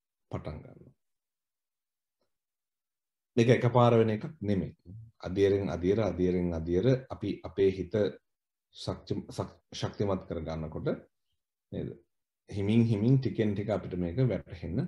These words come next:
පටන් ගන්නවා. දැන් සාමාන්‍යයෙන් අපි අපේ ධාතු ස්වභාවය බැලුවොත් මේ ධාතු කියන එකත් එක්ක හොඳට අපි තේරුම් ගන්න මොනවද මේ ධාතු ස්වභාව කියන්නේ කියලා. මොකද හේතුව, අ,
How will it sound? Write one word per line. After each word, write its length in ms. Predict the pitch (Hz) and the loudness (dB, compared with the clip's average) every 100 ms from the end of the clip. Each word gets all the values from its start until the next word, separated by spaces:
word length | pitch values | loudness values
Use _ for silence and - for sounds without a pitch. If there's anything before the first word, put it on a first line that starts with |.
| - _ | -8 _
පටන් 300 | - - 82 | -16 -12 -8
ගන්නවා. 400 | 95 131 87 90 _ _ _ _ _ _ _ _ _ _ _ _ _ _ _ - | -8 -10 -16 -20 _ _ _ _ _ _ _ _ _ _ _ _ _ _ _ 0
දැන් 80 | 120 | 2
සාමාන්‍යයෙන් 720 | 123 117 123 147 147 143 139 | 4 6 8 8 8 8 6
අපි 200 | 120 127 117 - - | 6 4 0 -2 -10
අපේ 220 | - 107 | -2 0
ධාතු 340 | 92 101 110 | 0 -2 -4
ස්වභාවය 400 | - 95 101 101 | -4 -4 -2 -2
බැලුවොත් 400 | 90 82 90 147 - | 0 0 0 0 2
මේ 120 | 135 | 0
ධාතු 380 | 95 95 127 127 | 0 -2 0 0
කියන 260 | 127 117 113 | 0 0 0
එකත් 340 | 110 110 - | -2 -6 -6
එක්ක 220 | 95 - - 139 104 | -8 -8 -6 -6 -6
හොඳට 380 | 92 95 110 | -6 -4 0
අපි 260 | 117 117 98 - | 0 0 -2 -4
තේරුම් 320 | - 92 101 104 | -6 -2 -2 -2
ගන්න 180 | 104 | 0
මොනවද 360 | 120 101 113 127 | 0 0 2 4
මේ 160 | 123 143 | 4 2
ධාතු 380 | 131 104 131 131 | 0 0 -2 -2
ස්වභාව 340 | - 85 82 80 | -8 -10 -10 -12
කියන්නේ 280 | - 82 78 | -16 -18 -18
කියලා. 160 | - 92 | -14 -14
මොකද 180 | 92 101 | -12 -12
හේතුව, 360 | - 95 - 95 117 - - _ _ _ _ _ _ _ _ _ _ | -12 -12 -6 -2 0 -2 -8 _ _ _ _ _ _ _ _ _ _
අ, 80 | - | -6